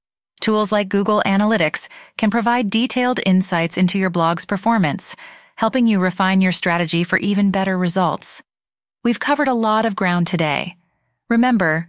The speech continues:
creating a blog post series is about connecting with your audience and offering them value. It's about showcasing your campground,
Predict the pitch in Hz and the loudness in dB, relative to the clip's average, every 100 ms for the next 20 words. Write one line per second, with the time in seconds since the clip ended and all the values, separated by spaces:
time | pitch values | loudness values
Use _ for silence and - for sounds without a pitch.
0 | - 220 220 254 220 214 208 202 196 175 | -6 -4 0 0 0 0 -2 0 -2 -2
1 | - - 170 170 170 - 190 190 185 - | -6 -4 -2 0 0 -2 -2 -2 -2 -4
2 | 208 208 226 262 247 240 214 220 180 180 | 0 0 -2 -2 0 0 0 -2 0 0
3 | 180 175 180 - 190 185 190 190 208 202 | 0 0 0 -2 -2 0 0 0 0 0
4 | 196 190 175 165 165 156 71 - - _ | 2 2 2 0 0 -2 -4 -8 -16 _
5 | _ _ _ - 220 233 196 - 220 240 | _ _ _ -6 -2 -2 -2 -2 -2 -2
6 | 220 220 190 185 202 - 180 165 175 165 | -2 0 2 0 -2 -4 -4 -2 -2 0
7 | 170 | 0